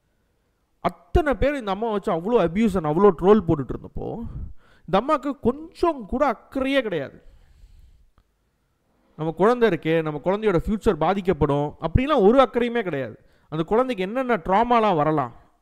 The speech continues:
புல்லி பண்றாங்க, ஆன்லைன் ஹராஸ்மெண்ட்னால, ஆன்லைன் harassment and bullying-னால நிறைய பேர் சூசைடே பண்ணியிருக்காங்க. அந்த அளவுக்கு ரொம்ப மோசமான ஒரு விஷயம் அது. இவங்கள பா-, இவங்க வந்து அந்த மாதிரி ஒரு தட்டி கழிச்சிட்டு போகவே முடியாது.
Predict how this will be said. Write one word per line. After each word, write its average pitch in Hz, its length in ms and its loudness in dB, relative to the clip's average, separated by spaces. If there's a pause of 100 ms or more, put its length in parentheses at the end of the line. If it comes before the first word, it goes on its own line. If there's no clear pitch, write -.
(180)
புல்லி 185 200 0
பண்றாங்க, 139 520 -4
ஆன்லைன் 190 420 -6
ஹராஸ்மெண்ட்னால, 143 840 -6 (800)
ஆன்லைன் 170 340 -10
harassment 151 460 -4
and 135 180 -8
bullying-னால 139 600 -4 (360)
நிறைய 156 280 0
பேர் - 100 -6
சூசைடே 202 420 0
பண்ணியிருக்காங்க. 98 420 -14 (380)
அந்த 170 260 -6
அளவுக்கு 214 300 -4
ரொம்ப 180 340 -6
மோசமான 190 520 -2
ஒரு 160 120 0
விஷயம் 113 280 -10
அது. - 200 -20 (1300)
இவங்கள 185 360 0
பா-, 170 140 -2
இவங்க 196 260 -2
வந்து 208 180 0
அந்த 196 140 0
மாதிரி 226 200 0
ஒரு 160 320 0
தட்டி 202 280 -2
கழிச்சிட்டு 233 320 -2
போகவே 220 300 6
முடியாது. 151 420 -2